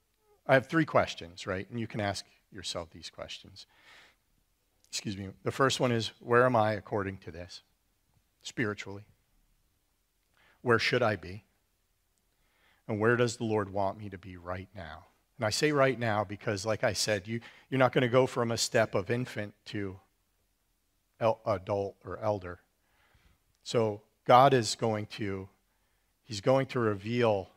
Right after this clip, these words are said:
where you can be right now, where you should be right now. Um, and that's, um,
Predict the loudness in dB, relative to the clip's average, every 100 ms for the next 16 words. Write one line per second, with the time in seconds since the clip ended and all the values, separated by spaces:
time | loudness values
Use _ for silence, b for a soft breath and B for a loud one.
0 | _ _ _ _ _ -10 -2 -2 -2 -6
1 | -10 -12 -10 -10 -10 -10 -10 -14 -20 -20
2 | _ _ _ _ -12 -10 -10 -8 -8 -10
3 | -14 -14 -14 -18 -20 _ _ _ _ _
4 | _ _ -8 -6 -4 -8 -16 _ -10 -4
5 | -4 -4 -8 -10 _ _ _ _ _ _
6 | _ _ _ _ _ -20 -20